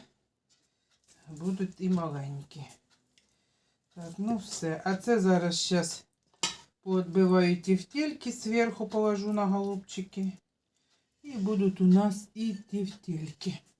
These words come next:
От такі справи, друзі. Блін. Так, друзі, ну так я готую. Ось я накрутила голубців, зверху тефтелей. Зараз їх залью. Отам за каструлею в мене робиться в сковорідці подлівка.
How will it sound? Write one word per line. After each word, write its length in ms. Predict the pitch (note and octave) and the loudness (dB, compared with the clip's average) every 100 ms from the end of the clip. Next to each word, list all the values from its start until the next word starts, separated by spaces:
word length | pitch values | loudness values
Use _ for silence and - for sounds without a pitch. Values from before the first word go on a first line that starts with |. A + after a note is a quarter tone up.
| _ - - - | _ -20 -20 -8
От 160 | D#4 D#4+ | -4 0
такі 260 | C#4 D#4 | 0 2
справи, 360 | D#4 - C#4+ B3 | 2 4 4 4
друзі. 360 | F3+ D#3+ D#3+ D3 - - _ _ | 0 -4 -8 -10 -12 -18 _ _
Блін. 460 | - - - - - - - - - - - | -16 -12 -10 -10 -12 -16 -20 -20 -20 -20 4
Так, 200 | G#3 F#3 | 6 6
друзі, 220 | F#3+ F3 | 6 6
ну 120 | A3 C4 | 6 8
так 200 | B3 - | 8 10
я 80 | G#3+ | 8
готую. 540 | F#3 A3 - F3+ E3 | 8 4 4 0 6
Ось 160 | F#3+ F#3+ | 6 10
я 160 | G3 F#3 | 12 12
накрутила 500 | G3 G#3 F#3+ G#3 G3+ | 8 4 6 10 12
голубців, 460 | G#3+ G#3+ G#3+ D4+ | 10 8 8 6
зверху 480 | D4 F3 A3 C4+ B3 | 8 8 8 6 -2
тефтелей. 680 | B3 B3 - F3 D#3 D3 D3 - - - | -2 -4 -2 -2 0 -2 -6 -14 -20 -2
Зараз 480 | F3+ A3+ A3+ - G#3+ | 4 10 12 12 8
їх 140 | G3 | 8
залью. 600 | F#3+ G#3 G3 G#3 G#3+ G3 - - - - - - - | 6 6 4 2 2 2 -2 -8 -14 -14 0 4 8
Отам 380 | G3 G3+ G#3 | 8 10 10
за 120 | G3 G3+ | 10 8
каструлею 600 | G#3 G#3 C#4+ D#4+ A3 F#3+ | 8 6 10 12 12 12
в 20 | |
мене 400 | G#3 A3+ A3 G3+ | 12 10 12 12
робиться 420 | G#3 A3 G#3+ G#3+ | 10 8 4 2
в 60 | F3+ | -2
сковорідці 680 | - F#3+ F#3+ G3 G#3+ - G3 | 0 2 4 4 2 -2 -6
подлівка. 800 | - A3 F#3 F3 D#3+ C#3+ D3+ | 0 2 4 2 0 -8 -14